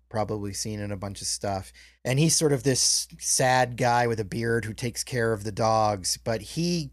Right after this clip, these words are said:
takes the dog that's come in and puts it with the rest of their sled dogs. So they've got this cage full of huskies.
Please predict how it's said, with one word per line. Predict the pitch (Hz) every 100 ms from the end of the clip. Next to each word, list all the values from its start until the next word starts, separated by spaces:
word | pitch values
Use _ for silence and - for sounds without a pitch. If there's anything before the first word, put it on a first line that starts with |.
| -
takes | 151 135 -
the | 123
dog | 107 135 131 127
that's | 110 117 -
come | - - 131 123
in | 131 123 110 110
and | 104 107 107 104 95
puts | - 139 -
it | 107
with | 113
the | 107
rest | 120 127 -
of | 104
their | 120 120
sled | - - 120 127 117
dogs. | 101 95 95
So | -
they've | 104 104
got | 113 -
this | 104 -
cage | - 170 156 143
full | - - 120 117
of | 107 101 95
huskies. | 95 117 - - 87 85 95 -